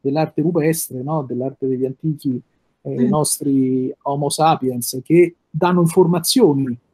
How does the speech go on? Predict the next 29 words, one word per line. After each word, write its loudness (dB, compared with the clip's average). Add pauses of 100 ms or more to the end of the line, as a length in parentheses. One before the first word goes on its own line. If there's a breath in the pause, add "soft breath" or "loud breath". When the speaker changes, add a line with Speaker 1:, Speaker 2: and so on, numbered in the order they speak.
(380)
Speaker 1:
e -2
pure 0
quelle 6
sono 2
da 4
interpretare, 0
no? -2
Però 4
è 2
interessante 2
perché -4
c'è -8
pure 2
quella, 6
la 2
ricostruzione 0
fatta -4
da -4
chi -4
l'ha -2
visti, -4
li, -6
li -4
ha -2
visti -2
direttamente -6
quegli -6
animali. -10 (1080)
Speaker 2:
Mm. -4